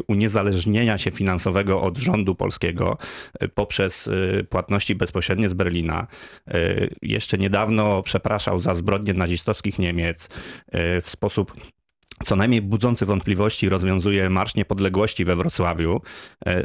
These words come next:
no to ja bym się zastanowił, czy na pewno, e, pan Sutryk, panu Sutrykowi chodzi wyłącznie o, e,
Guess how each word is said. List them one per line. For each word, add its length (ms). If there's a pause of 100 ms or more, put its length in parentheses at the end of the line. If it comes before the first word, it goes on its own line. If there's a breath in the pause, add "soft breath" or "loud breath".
no 120
to 80
ja 80
bym 140
się 100
zastanowił, 560
czy 340 (100)
na 160
pewno, 600
e, 200
pan 180
Sutryk, 460 (200)
panu 240
Sutrykowi 480
chodzi 400
wyłącznie 640
o, 240 (440 loud breath)
e, 40